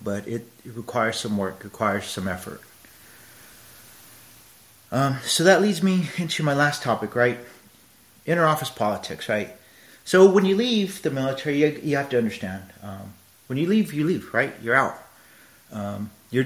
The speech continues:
you're not part, it's like, what, what is that? Um, Meet the Parents, the circle of trust, right? Once you're out, you're out. You, there's no coming back in, right? Even if you get hired as a G S,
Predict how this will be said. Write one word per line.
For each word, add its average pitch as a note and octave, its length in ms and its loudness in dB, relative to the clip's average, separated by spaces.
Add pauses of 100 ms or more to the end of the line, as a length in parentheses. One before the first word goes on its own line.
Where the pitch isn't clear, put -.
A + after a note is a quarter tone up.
you're C3 160 -2
not B2+ 380 -2
part, A#2 480 0 (680)
it's A#2+ 140 -8
like, B2+ 160 0 (220)
what, G#2+ 240 -2
what A2+ 100 -4
is G2 100 -6
that? F#2+ 240 -2
Um, F#2 380 -6 (1120)
Meet C#3 120 0
the - 80 -10
Parents, C#3+ 500 -2 (140)
the A2 80 -8
circle B2+ 320 -2
of A2+ 60 -4
trust, D3+ 400 2
right? D3+ 220 -2 (500)
Once D#3 200 -2
you're G3 100 6
out, G#3 220 2 (220)
you're C3+ 180 2
out. C3 320 0 (800)
You, A#2 160 -10 (140)
there's A2 140 -4
no C#3 100 -2
coming E3+ 220 0
back E3+ 200 4
in, G3+ 160 0 (600)
right? A2+ 160 0
Even C#3 180 0
if E3 100 -4
you E3+ 60 -2
get D#3+ 160 6
hired D#3 300 6
as C#3+ 100 -4
a - 20 -8
G C#3+ 180 0
S, - 280 0